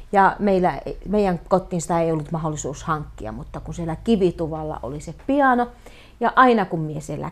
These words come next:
kävin, niin ensimmäisenä minä olin soittamassa sitä pianoa. Ja minulla niinku liittyy siihen tosi semmosia vahvoja muistoja, kun minä muistan, että kun ne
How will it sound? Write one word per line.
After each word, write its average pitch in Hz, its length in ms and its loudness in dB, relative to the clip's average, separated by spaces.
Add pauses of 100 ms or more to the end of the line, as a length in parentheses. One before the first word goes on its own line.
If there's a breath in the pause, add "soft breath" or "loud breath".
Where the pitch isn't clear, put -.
(100)
kävin, 262 520 4 (140)
niin 196 260 -2 (120)
ensimmäisenä 196 720 2
minä 160 140 0
olin 147 140 -2
soittamassa - 580 -4
sitä - 280 -8
pianoa. 214 500 -4 (460 loud breath)
Ja 202 60 2
minulla 220 220 6
niinku 226 320 4
liittyy 240 360 2
siihen 190 400 0 (200)
tosi 233 420 2 (180)
semmosia 208 380 0
vahvoja 170 540 4 (300 loud breath)
muistoja, 170 400 -2
kun - 100 -10
minä 165 160 -4
muistan, 170 340 -6
että - 120 -18
kun 170 100 -6
ne 147 120 -10